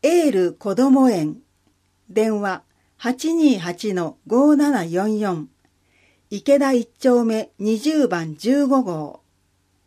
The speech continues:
二月三日火曜日、午前十時三十分から十一時三十分。節分。節分の行事に触れて、みんなで鬼退治をしましょ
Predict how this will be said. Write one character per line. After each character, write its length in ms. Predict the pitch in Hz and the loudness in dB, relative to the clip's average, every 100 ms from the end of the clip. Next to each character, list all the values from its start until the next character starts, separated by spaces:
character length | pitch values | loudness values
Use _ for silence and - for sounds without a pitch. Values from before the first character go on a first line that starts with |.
| _ _ _ - | _ _ _ -8
二 180 | 214 214 | -2 0
月 320 | 254 269 269 | 0 0 0
三 240 | 247 254 - | 2 2 0
日 180 | 254 | 0
火 180 | 247 214 | 0 0
曜 260 | 240 269 226 | 2 2 2
日、 260 | 165 151 _ _ _ _ | -2 -8 _ _ _ _
午 180 | 285 302 | 0 2
前 240 | 262 214 190 | 2 0 0
十 260 | 285 294 | 4 4
時 140 | 196 185 | 2 -4
三 320 | 262 285 269 | -2 0 0
十 160 | 277 | -2
分 360 | 269 - 180 160 | -6 -4 -2 -2
か 160 | 170 170 | -6 -8
ら 200 | 170 - | -8 -8
十 300 | 151 226 302 | -4 2 6
一 280 | 302 294 277 | 4 4 -2
時 120 | 180 | -2
三 280 | - 214 254 | -4 0 2
十 160 | 254 247 | 2 -2
分。 420 | _ 165 147 - _ _ _ _ _ _ _ _ | _ -6 -6 -6 _ _ _ _ _ _ _ _
節 520 | - 247 214 - 277 | -6 -2 -2 -2 -2
分。 340 | 247 254 240 - _ _ _ _ _ _ _ _ _ _ | 2 2 2 -4 _ _ _ _ _ _ _ _ _ _
節 400 | - 254 247 302 | -4 0 2 0
分 260 | 294 311 277 | 2 2 4
の 120 | 294 | 4
行 280 | 247 302 294 | 4 4 2
事 160 | 214 | 0
に 120 | 175 165 | -2 -4
触 140 | 185 | -4
れ 160 | 196 196 | -4 -2
て、 300 | 190 185 - _ _ 185 | -2 -4 -6 _ _ -2
み 180 | 214 | 4
ん 100 | 254 | 6
な 140 | 262 247 | 6 4
で 100 | 190 | 2
鬼 300 | 185 254 302 | 2 4 4
退 260 | 339 302 | 2 0
治 160 | - 190 | 0 -2
を 80 | 165 | -4
し 180 | - 185 | -6 -8
ま 140 | 196 | -8
し 140 | - | -4
ょ 260 | 185 160 - | -4 -4 -8